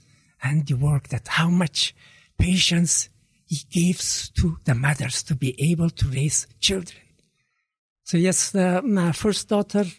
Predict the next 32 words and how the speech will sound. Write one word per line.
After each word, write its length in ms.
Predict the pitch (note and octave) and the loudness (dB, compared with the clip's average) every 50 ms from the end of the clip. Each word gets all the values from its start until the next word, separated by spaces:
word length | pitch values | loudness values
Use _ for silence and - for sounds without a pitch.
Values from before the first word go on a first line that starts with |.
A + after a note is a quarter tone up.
| _ - | _ -2
uh, 400 | G3 F#3 F3 F3 E3+ D#3+ D#3+ D3+ - - - _ - - _ _ _ | 0 0 2 2 2 2 0 0 -2 -6 -14 _ -20 -20 _ _ _
she 200 | - - - F#3+ | -4 0 0 2
did 240 | D#3 D3 F3+ - - | 2 2 0 0 0
law, 400 | E3 D#3+ F3+ F#3 F#3 G3 F#3+ E3+ - _ _ - | 0 2 2 2 2 0 -2 -4 -6 _ _ -2
then 200 | F3 D#3+ D#3+ E3+ | 0 0 2 2
moved 280 | D#3+ E3 E3 D#3 - - | 2 2 2 0 0 -2
to 100 | - D#3+ | -2 0
the 160 | C#3 D#3 D3 | 0 2 2
United 280 | D3+ D#3 D#3 D3+ D3 - | 2 2 2 0 0 -2
States. 580 | - - - - F#3+ F#3+ F#3 F#3 E3+ - - | -4 -6 -2 0 0 2 0 0 0 -2 -4
She 180 | - - E3+ D3+ | -2 -2 -4 -2
got 220 | C#3 E3 D#3 D3 - - _ - | 0 0 0 -2 -2 -6 _ -2
practicing 540 | - D#3 D#3+ - - - - - E3+ D3+ | -2 0 0 -2 -4 -10 -6 -2 0 0
cer-, 340 | C#3 - - F3 D#3+ D#3 E3 - - - - - - - - | 0 0 0 0 0 0 -2 -6 -12 -20 -20 -20 -20 -6 -2
a 100 | E3 D3 | 0 0
certificate 680 | - - E3 C3+ - F3+ D3 - D#3 - - E3 - - | 2 2 0 0 0 -2 -2 -2 -2 -2 -2 -4 -2 0
in 100 | D3 C#3 | 0 0
Rhode 260 | C3 C#3+ C#3+ C#3 B2+ | 0 0 0 0 0
Island. 640 | D3+ D#3 F#3 F#3+ F#3 F#3 F#3 F#3 F#3+ F#3+ F#3+ - _ _ _ _ _ _ _ _ _ _ _ _ | 0 0 0 0 0 0 0 0 0 -2 -4 -8 _ _ _ _ _ _ _ _ _ _ _ _
And 160 | - D3+ C#3+ D3 | -2 0 0 2
then 200 | D#3+ D#3 E3+ D#3+ | 2 2 2 2
when 160 | D#3+ D#3+ D#3 | 2 0 0
she 200 | - - E3+ D#3 | -2 -2 -2 0
returned 520 | D3 C#3 - - D#3 E3+ E3+ E3 C#3+ - | -2 -2 -2 -2 -2 0 0 0 -2 -4
to, 360 | - - D#3+ D#3+ D#3 D3+ F#3 - - | -4 -2 0 0 0 0 -2 -4 -4
uh, 60 | G3+ | -2
New 240 | E3+ C#3+ C#3 C#3 C#3 | 0 0 0 0 0
Zealand 400 | C3 D3 D#3+ D#3 E3 D#3 D3+ D3+ | 0 0 0 0 0 0 0 0
in 120 | C#3+ C3+ | 0 0
two 180 | B2+ - - D#3 | -2 -4 -6 -4
thousand 340 | - D#3 D3 D3 C#3+ C#3 B2+ | -2 0 0 2 2 0 0
seventeen, 760 | - - C3+ A#2 C3+ B2 B2+ - - A3+ A3+ G#3 G3+ G#3 | 0 -2 -2 0 0 0 -2 -2 -2 -2 0 0 0 -2